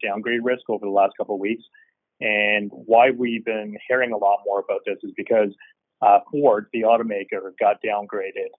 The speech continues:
in the last couple of weeks. Uh, so that's put into question in terms of, are we gonna see further downgrades, uh,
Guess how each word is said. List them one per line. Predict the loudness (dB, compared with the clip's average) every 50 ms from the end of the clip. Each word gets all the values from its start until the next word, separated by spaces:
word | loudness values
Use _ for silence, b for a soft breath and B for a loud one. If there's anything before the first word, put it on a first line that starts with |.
| _ _ _ _ _ _ _ -8
in | -4
the | -2 2
last | 4 4 2 2 0
couple | -6 -8 -8 -8
of | -8
weeks. | -8 -10 -10 -12 -14 -20 _ _ _ -8
Uh, | -6 -4 -2 -2 -2 -2 -2
so | -2 2 4
that's | 6 6 6 6 4 0 _ _ -20 -20 _ _ _ -6 -4
put | -4 -2
into | -4 -4 -6 -2
question | 2 4 4 4 4 0 -10 -10 -10 -12
in | -14 -14
terms | -12 -12 -12 -10 -8 -8 -6
of, | -8 -8 -10 _ _ 0 2
are | 4 4 4
we | 4 0
gonna | -2 -4 -6 -8 -8 -8
see | -8 -8 -8 -8 -6 -2
further | -2 -2 -2 -2 -4
downgrades, | -4 0 2 2 2 2 0 -2 -4 -4 -4 -6 -10 _ _ _ b b b b b _ _ _ _ 4
uh, | 4 4